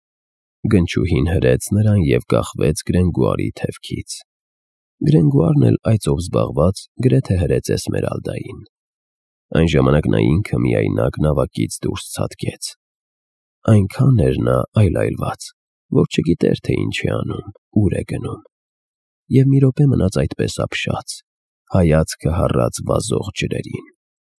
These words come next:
Երբ մի քիչ ուշքի եկավ, տեսավ, որ մենակ է նավամատույցի վրա,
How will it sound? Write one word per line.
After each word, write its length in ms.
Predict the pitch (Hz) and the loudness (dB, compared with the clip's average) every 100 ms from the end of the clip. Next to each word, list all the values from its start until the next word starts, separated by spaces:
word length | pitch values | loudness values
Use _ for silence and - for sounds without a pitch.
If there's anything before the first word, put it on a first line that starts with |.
| _ _ _ _ - | _ _ _ _ 2
Երբ 360 | 113 110 - - | 4 6 4 2
մի 80 | 90 | 2
քիչ 220 | - 71 | 2 -2
ուշքի 360 | - 60 - 123 | -2 -4 -2 -2
եկավ, 500 | 101 - - - - _ _ _ _ - | -2 -2 -4 -6 -12 _ _ _ _ 2
տեսավ, 380 | 175 - - | 2 2 0
որ 180 | - 117 | 2 2
մենակ 460 | 110 113 131 117 - | 4 4 4 2 0
է 60 | 50 | -2
նավամատույցի 800 | 52 - - - - - - - | 0 -2 -2 -4 -4 -6 -6 -6
վրա, 280 | - - | -6 -8